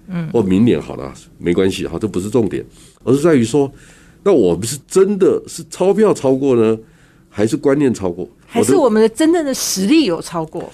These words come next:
Speaker 2: 我们碰到一个很大的问题，就是说我们的年轻人很多人的哈韩，
Speaker 1: 嗯。
Speaker 2: 那为什么要哈韩？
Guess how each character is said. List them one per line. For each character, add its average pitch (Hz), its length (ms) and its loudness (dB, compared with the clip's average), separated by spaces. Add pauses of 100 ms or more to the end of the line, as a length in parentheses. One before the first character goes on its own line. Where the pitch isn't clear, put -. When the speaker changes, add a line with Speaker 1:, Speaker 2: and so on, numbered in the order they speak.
(140)
Speaker 2:
我 107 80 0
们 143 80 2
碰 170 180 4
到 151 140 4
一 135 60 6
个 117 100 0
很 71 140 -6
大 98 160 -2
的 85 80 4
问 87 180 4
题， 76 180 -8
就 85 120 0
是 76 60 0
说 87 180 -4
我 82 100 -2
们 92 80 -2
的 101 80 2
年 92 260 4
轻 143 200 2
人 87 160 4
很 67 120 -8
多 104 140 -2
人 87 80 -2
的 78 80 -4
哈 123 260 -4
韩， 95 220 -8 (400)
Speaker 1:
嗯。 170 240 -10
Speaker 2:
那 185 80 -4
为 220 100 4
什 175 140 -2
么 123 60 -2
要 123 80 -2
哈 127 180 -4
韩？ 110 100 -2